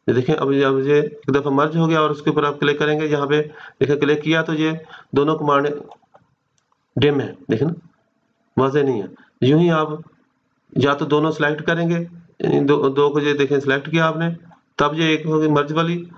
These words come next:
और अगर आपने merge वाली पे जाएंगे, click करेंगे, ये देखें merge वाले पे गए, तो ये साथ वाला unmerge cell वाला ये appear हो जाएगा।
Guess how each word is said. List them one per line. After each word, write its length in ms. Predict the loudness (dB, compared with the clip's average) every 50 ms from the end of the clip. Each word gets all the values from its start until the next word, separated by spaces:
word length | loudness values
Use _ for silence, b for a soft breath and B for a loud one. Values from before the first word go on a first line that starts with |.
| B B _
और 180 | -2 -2 0 0
अगर 200 | 0 0 0 0
आपने 240 | 0 0 0 -2 -2
merge 240 | 0 0 0 0
वाली 200 | 0 0 0 0 0
पे 100 | 0 0
जाएंगे, 400 | 0 0 0 0 0 0 0 0 0
click 240 | 0 0 0 0 0
करेंगे, 300 | 0 0 0 0 0 -2 -2 -4 -6 -6 -4
ये 60 | 0 0
देखें 180 | 0 0 0 0
merge 200 | 0 0 0 0
वाले 160 | 0 0 0
पे 120 | 0 -2
गए, 120 | -2 -4 -4 -6 -10 -18 _ _
तो 100 | -2 0
ये 320 | 0 2 0 0 -2 -8 -14 _ -20 -20 _ _
साथ 260 | -4 -2 -2 0 0
वाला 140 | 0 0 2 0
unmerge 380 | 0 0 0 0 0 0 -2 -2
cell 180 | -4 -4 -4
वाला 240 | -2 -2 -2 -2 -2 -4 b b b b b b b b _ _ _ _ 0
ये 140 | 2 2
appear 240 | 2 2 2 0 0
हो 100 | 0 0
जाएगा। 240 | -2 0 0 0 -2